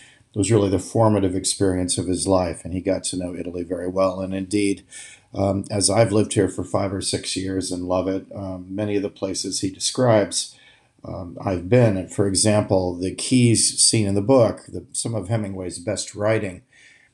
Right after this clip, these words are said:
is about the Battle of Ca-, Caporetto when the Italian line in World War One falls apart in the face of the Austro-Hungarians, and there's absolute chaos in the retreat. And Hemingway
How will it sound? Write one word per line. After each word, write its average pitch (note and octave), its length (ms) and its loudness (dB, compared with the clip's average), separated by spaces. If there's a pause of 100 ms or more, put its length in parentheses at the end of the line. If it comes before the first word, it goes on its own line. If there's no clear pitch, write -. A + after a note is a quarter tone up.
(120)
is G2+ 160 -4
about G#2 300 -4
the G#2+ 60 -8
Battle G#2 360 -2
of F#2+ 140 -8
Ca-, - 160 -6
Caporetto G#2+ 800 0
when F#2 120 -8
the F2+ 100 -12
Italian G2 500 -6
line G2 300 -4
in F#2+ 140 -8
World F#2+ 200 -4
War F#2+ 160 -4
One F#2+ 220 -8
falls G2 360 -6
apart G2 400 -6
in F2+ 60 -20
the F2+ 80 -20
face G2 400 -8
of F2 100 -10
the G2 120 -10
Austro-Hungarians, F#2+ 1300 -2 (320)
and F#2+ 100 -4
there's G2+ 300 -2
absolute G#2 600 -2
chaos F#2+ 580 -2
in F#2 120 -8
the F2+ 100 -10
retreat. F2+ 480 -8
And F2+ 120 -10
Hemingway F#2 600 -4